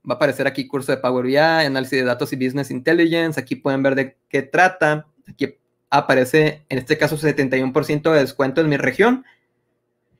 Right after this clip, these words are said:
Van a irse aquí debajo, porque aquí tiene un costo, pero si se van aquí debajo y, y ponen aplicar cupón, ahí pueden agregar un cupón. Entonces, ¿cuál es el cupón?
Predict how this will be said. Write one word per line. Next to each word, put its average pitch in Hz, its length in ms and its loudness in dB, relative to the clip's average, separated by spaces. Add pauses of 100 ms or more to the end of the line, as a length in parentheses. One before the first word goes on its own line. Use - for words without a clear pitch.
(420)
Van 165 220 2
a 220 60 6
irse 220 180 6
aquí 226 220 0
debajo, 185 580 6
porque 143 220 -2
aquí 139 140 -8
tiene 190 200 -2
un 202 180 -2
costo, 147 400 0
pero 135 420 -2 (180)
si - 220 -4
se 151 120 -2
van 151 140 2
aquí 190 240 -4
debajo 175 720 4
y, 131 120 -4
y 131 40 -10
ponen 147 300 -2
aplicar 131 600 -2
cupón, 156 640 -2 (1000)
ahí 143 200 2
pueden 175 300 0
agregar 143 340 4
un 165 120 -2
cupón. 139 480 -4 (680)
Entonces, 165 400 0
¿cuál 226 200 4
es 247 120 4
el 262 160 4
cupón? 160 520 0